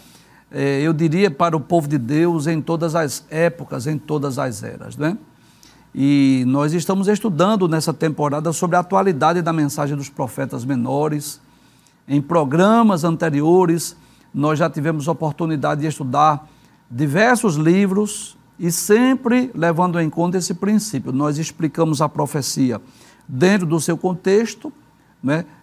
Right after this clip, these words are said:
histórico, político, religioso, mas sempre que possível fazendo uma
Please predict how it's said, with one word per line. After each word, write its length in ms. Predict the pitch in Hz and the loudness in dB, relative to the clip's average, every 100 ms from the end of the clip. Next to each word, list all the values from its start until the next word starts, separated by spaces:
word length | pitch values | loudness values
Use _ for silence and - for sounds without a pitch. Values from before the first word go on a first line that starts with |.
| - | -12
histórico, 580 | - - 160 185 170 - | -8 2 4 4 2 -2
político, 480 | 147 139 196 202 | -2 2 2 2
religioso, 540 | 151 151 156 170 202 220 | 0 0 2 2 2 0
mas 260 | 233 247 | 0 0
sempre 460 | - - 269 277 254 | -2 0 2 2 0
que 100 | 240 | 0
possível 720 | 226 196 - 220 226 220 233 - _ _ _ | 0 0 0 0 2 2 0 -2 _ _ _
fazendo 600 | 185 175 147 180 170 180 | -4 -2 -2 -4 -2 -2
uma 400 | 185 175 165 | 0 2 0